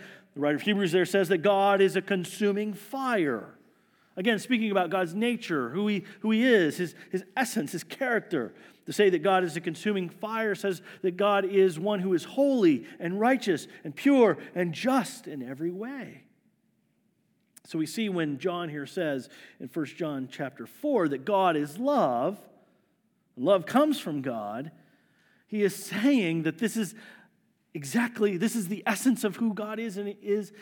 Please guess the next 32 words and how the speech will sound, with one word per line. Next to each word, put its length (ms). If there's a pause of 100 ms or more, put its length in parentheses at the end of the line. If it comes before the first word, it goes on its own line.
(120)
in 100
his 140
nature. 640 (680)
That 140
God 280
is 120
the 120
source 580
definition, 720
the 80
source 380
understanding 720 (220)
that 120
love 200
emanates 500
or 160
comes 320
from 220
God 300 (220)
and 100
who 180
he 180
is. 260 (560)
Otherwise, 440
to 60
say, 260
love 280
cannot 320
be 100
properly 540
called 540
love 540